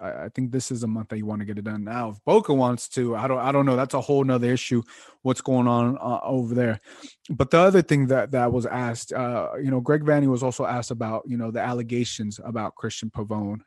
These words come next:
And he said, and this is your, this is your tweet, Alicia, that, that I'm reading off right here. He's like,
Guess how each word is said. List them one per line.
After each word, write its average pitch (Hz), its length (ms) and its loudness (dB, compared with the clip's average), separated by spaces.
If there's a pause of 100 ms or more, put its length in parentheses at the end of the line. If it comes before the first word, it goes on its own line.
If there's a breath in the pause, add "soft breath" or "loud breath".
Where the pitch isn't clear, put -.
And 117 100 -6
he 113 80 -4
said, 107 300 -8 (280 loud breath)
and 123 140 -4
this 117 160 -4
is 110 120 -6
your, 131 160 -8
this 131 180 -4
is 120 80 -4
your 120 140 0
tweet, 117 280 -4
Alicia, 110 380 -4
that, 101 280 -6
that 104 60 -8
I'm 101 140 -8
reading 101 180 -6
off 98 160 -8
right 104 100 -8
here. 104 100 -6
He's 101 100 -6
like, 92 120 -6